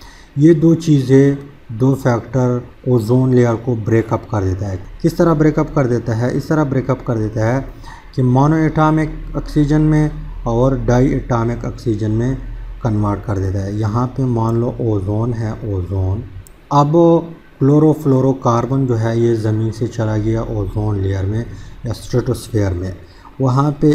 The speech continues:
इस molecule को, ozone का जो molecule है, इसकी इस तरह breakup करती हैं कि आपको देगा एटॉमिक ऑक्सीजन या मोनोएटॉमिक ऑक्सीजन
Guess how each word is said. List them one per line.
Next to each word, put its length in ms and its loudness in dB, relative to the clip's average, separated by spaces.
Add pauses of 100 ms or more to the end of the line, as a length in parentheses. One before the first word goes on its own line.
इस 320 -2
molecule 1120 0
को, 300 -2
ozone 400 -2
का 120 -4
जो 140 -2
molecule 560 -2
है, 280 -4 (480)
इसकी 280 -2
इस 260 -4
तरह 180 2
breakup 520 0
करती 300 -4
हैं 320 -4 (520)
कि 80 -2 (100)
आपको 420 -2
देगा 520 0
एटॉमिक 580 -2
ऑक्सीजन 640 -4 (280)
या 240 0 (600)
मोनोएटॉमिक 880 0
ऑक्सीजन 480 -4